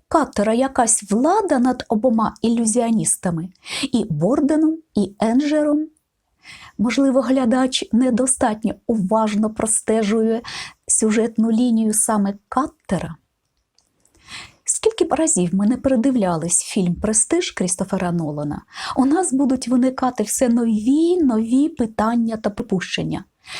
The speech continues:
Фільм так зроблений, і у цьому його неймовірна досконалість та довершеність.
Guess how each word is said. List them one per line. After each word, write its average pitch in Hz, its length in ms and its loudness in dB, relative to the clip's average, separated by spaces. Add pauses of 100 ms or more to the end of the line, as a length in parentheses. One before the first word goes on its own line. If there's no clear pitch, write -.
(160)
Фільм 370 480 2 (280)
так 277 360 0
зроблений, 190 1000 -2 (300)
і 240 200 0
у 226 80 2
цьому 330 500 0
його 220 300 2
неймовірна 247 800 2
досконалість 214 840 -2
та 202 80 0
довершеність. 165 880 -6